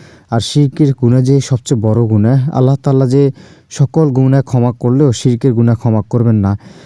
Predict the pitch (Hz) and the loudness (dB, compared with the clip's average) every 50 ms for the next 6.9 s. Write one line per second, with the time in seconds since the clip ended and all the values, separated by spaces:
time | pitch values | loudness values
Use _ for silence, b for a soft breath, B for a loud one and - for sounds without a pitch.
0 | B B B - 165 151 160 156 - 165 151 147 143 131 123 120 110 - - 151 | B B B -4 -2 0 0 0 0 2 2 4 4 2 2 0 0 -2 -2 0
1 | 143 139 139 139 131 - 139 123 - 107 101 107 120 143 143 117 87 - b b | 0 2 2 0 0 0 -2 -2 0 0 2 2 2 2 2 0 -2 -6 b b
2 | b b b b b b b - 147 151 151 - - 180 165 156 165 156 143 - | b b b b b b b 0 2 2 2 0 2 2 2 2 2 0 0 0
3 | 156 131 117 110 127 127 113 117 113 117 147 165 156 127 113 120 117 - - 143 | 0 0 0 0 0 0 2 2 2 2 4 2 2 2 0 0 -4 -4 -2 0
4 | 135 160 170 151 156 143 - - 143 - - - 117 117 117 - 156 156 156 139 | 0 2 2 2 0 0 -2 -2 -4 -4 -4 -2 -2 -2 0 0 0 0 0 0
5 | - 165 160 156 151 - 135 127 110 120 117 120 113 - - 123 110 123 113 120 | 0 0 2 2 2 2 0 0 2 2 0 0 0 -2 -2 -2 0 0 0 -2
6 | 120 120 - 143 123 135 135 131 131 117 - 127 123 117 113 113 113 | -2 -2 -2 -2 0 2 2 2 0 0 0 0 0 2 2 0 0